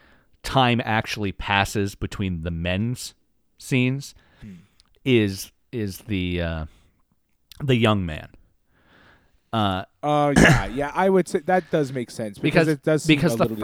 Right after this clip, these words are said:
Speaker 1: first
Speaker 2: disjointed. Yeah.
Speaker 1: Yeah. His first one seems like he's being presented as if this is him losing his virginity.
Speaker 2: Right.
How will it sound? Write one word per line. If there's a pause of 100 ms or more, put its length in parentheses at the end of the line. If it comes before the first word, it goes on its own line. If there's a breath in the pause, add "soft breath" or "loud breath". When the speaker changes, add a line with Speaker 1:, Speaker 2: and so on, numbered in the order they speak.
Speaker 1:
first
Speaker 2:
disjointed. (180)
Yeah. (220)
Speaker 1:
Yeah. (440 soft breath)
His
first
one
seems
like
he's
being (200)
presented
as
if
this
is
him
losing
his
virginity. (100)
Speaker 2:
Right.